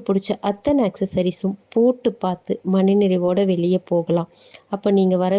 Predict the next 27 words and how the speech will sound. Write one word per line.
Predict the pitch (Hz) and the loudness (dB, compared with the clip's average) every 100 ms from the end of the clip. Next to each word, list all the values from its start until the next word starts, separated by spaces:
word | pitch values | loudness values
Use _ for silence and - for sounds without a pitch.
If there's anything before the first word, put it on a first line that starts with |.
| 208 | 2
வேண்டிய | 226 220 208 | 2 2 2
இடம் | 190 269 339 - | 2 -2 -6 -4
பொள்ளாச்சி | 233 226 226 202 170 | 0 0 0 -4 -2
கேர்ளிஷ். | 170 170 180 - 175 - - - - 220 | 0 2 0 0 -4 -6 -16 -20 -8 -6
அது | 240 302 | -2 0
மட்டும் | 294 277 | 2 2
இல்லைங்க, | 190 170 170 170 - 185 | 2 2 0 -2 -2 0
இங்க | 185 170 | 0 2
வீடியோ | 196 220 233 233 | 2 2 2 0
கால் | 190 170 | -2 -4
ஆப்ஷன் | - 190 185 185 | -4 -4 -2 -2
கூட | 180 175 | 0 -2
இருக்கு. | 170 - 254 - - _ _ | -4 -2 -4 -4 -20 _ _
பாயிண்ட்ஸ் | 226 254 285 254 202 | 0 0 0 0 0
இடமனும் | 185 180 190 190 | 2 2 2 2
நீங்க | 170 170 175 | 0 -4 -4
பண்ணிக்கலாம். | 170 175 170 180 - _ - | -2 -2 -2 -4 -4 _ -2
கொரியர் | 208 247 277 247 | 2 2 2 0
ஆப்ஷன் | - 208 196 | -2 -4 -2
கூட | 202 226 180 | 0 0 0
இருக்குங்க. | - 175 170 170 - - - - 190 | -2 -2 0 -2 -6 -20 -20 -6 0
வெஸ்டர்ன் | 254 - - 330 254 | 0 0 2 2 2
கலெக்ஷன்ஸ் | 185 165 - 185 - 170 | 0 -2 -2 -2 -2 0
வேணுமா? | 165 165 170 170 _ _ _ 208 | 2 2 -2 -4 _ _ _ -2
வெஸ்டர்ன் | 240 - 339 302 | 0 0 0 0
கலெக்ஷன்ஸ்ல | 233 196 202 190 180 - 196 - 196 | 0 0 -2 -4 -4 -2 -4 -4 -10
அவ்வளோ | - 294 | -2 0